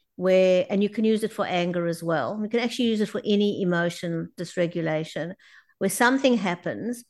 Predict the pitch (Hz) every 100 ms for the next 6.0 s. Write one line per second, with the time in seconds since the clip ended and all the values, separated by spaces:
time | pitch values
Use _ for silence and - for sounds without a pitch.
0 | _ _ _ - 196 196 185 196 196 190
1 | 190 190 196 185 160 190 175 196 - 185
2 | 175 175 170 175 170 175 185 175 175 160
3 | 135 147 156 - 185 180 180 170 170 -
4 | - 175 170 165 151 156 - 185 156 170
5 | - _ _ - _ _ 202 214 214